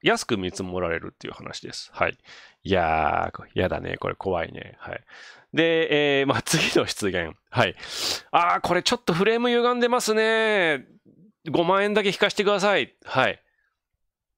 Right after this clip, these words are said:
フレーム歪んでるかどうか見ただけじゃわかりません。はい。えー、どこのフレームがどう歪んでるかも説明できないんですけど、フレーム歪んでますね。五、五万円、これ減額させてください。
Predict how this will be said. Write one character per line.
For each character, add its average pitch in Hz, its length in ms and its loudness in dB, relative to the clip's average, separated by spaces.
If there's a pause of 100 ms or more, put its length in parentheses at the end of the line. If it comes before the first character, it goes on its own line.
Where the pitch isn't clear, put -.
(220)
フ 165 100 2
レ 190 120 4
ー - 20 0
ム 220 80 0
歪 208 240 2
ん 190 40 -4
で 202 60 0
る 220 80 2
か 165 80 2
ど 131 60 2
う 113 40 -6
か 110 60 2
見 151 120 0
た 147 100 4
だ 120 80 2
け 113 80 0
じ 110 80 2
ゃ - 20 0
わ 98 120 4
か 139 60 4
り 143 60 0
ま 135 100 2
せ 127 120 2
ん。 98 100 -4 (140)
は 117 100 4
い。 - 80 -2 (400)
え 117 360 2
ー、 - 20 -10
ど 214 140 2
こ 208 180 0
の 160 160 2
フ 120 100 -2
レ 131 120 4
ー 131 40 0
ム 123 60 0
が 117 140 2
ど 180 80 2
う 180 60 2
歪 113 200 2
ん 110 40 -2
で 120 80 2
る 120 60 2
か 107 80 2
も 98 80 0
説 104 240 -2
明 127 120 2
で 117 120 2
き 120 60 0
な 131 100 2
い 107 80 -2
ん 98 40 -2
で 98 80 -2
す - 40 -10
け - 60 -12
ど、 - 80 -10
フ 139 120 -8
レ 160 120 -2
ー 196 40 -4
ム 196 100 -2
歪 190 220 0
ん - 20 -4
で 185 80 0
ま 185 100 0
す 175 140 -6
ね。 151 380 -4
五、 135 280 -6
五 - 120 -8
万 110 240 0
円、 76 160 -6
こ 156 120 -4
れ 147 60 -2
減 147 160 -2
額 - 120 -6
さ 139 120 -2
せ - 20 -10
て 135 60 -8
く 135 60 -2
だ 135 40 2
さ 113 80 0
い。 - 40 -6